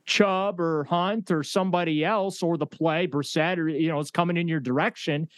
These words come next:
And now your job is basically to be an escort and plow the road. And you're right, the Bills don't do anything like that. And Teller's athleticism really allows him to do that, i-, i-, again, as well as we see Joel Bitonio do it.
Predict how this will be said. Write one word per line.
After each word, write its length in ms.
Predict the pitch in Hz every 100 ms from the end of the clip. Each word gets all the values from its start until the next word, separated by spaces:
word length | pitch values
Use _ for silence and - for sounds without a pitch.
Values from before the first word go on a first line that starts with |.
| - -
And 180 | 160
now 180 | 165 160
your 240 | 147 160 202
job 380 | 127 156 233
is 140 | 156 123
basically 600 | - 165 156 147 160 160
to 160 | - 127
be 220 | 160 151
an 100 | 147 -
escort 560 | 220 - - 151 139
and 120 | 131
plow 380 | - 165 185 185
the 120 | 143
road. 500 | 123 139 254 165 113 - - - - _
And 320 | 202 185 180 - -
you're 180 | 180 170
right, 360 | 214 269 - 131
the 80 |
Bills 340 | 147 220 233 170
don't 300 | 233 208 185
do 180 | 196 165
anything 500 | 214 254 - 170 143
like 440 | 127 143 294 -
that. 340 | 131 107 101 - -
And 260 | 165 151
Teller's 640 | - 190 240 220 165 147 -
athleticism 1120 | 165 151 143 120 147 269 262 - 139 120 120 110 _ - _ -
really 400 | 135 208 190 165
allows 580 | 135 127 143 196 196 -
him 360 | 165 151 135
to 160 | - 131
do 340 | 110 156 226
that, 280 | 180 143 131 -
i-, 180 | 170 147 -
i-, 40 | 131
again, 340 | 139 120 196 170
as 200 | 123 123
well 260 | 156 170
as 140 | 147 131
we 100 | 143
see 240 | - 156
Joel 300 | 120 151 147
Bitonio 680 | 123 - 143 247 262 127 113
do 200 | 120 117
it. 140 | 127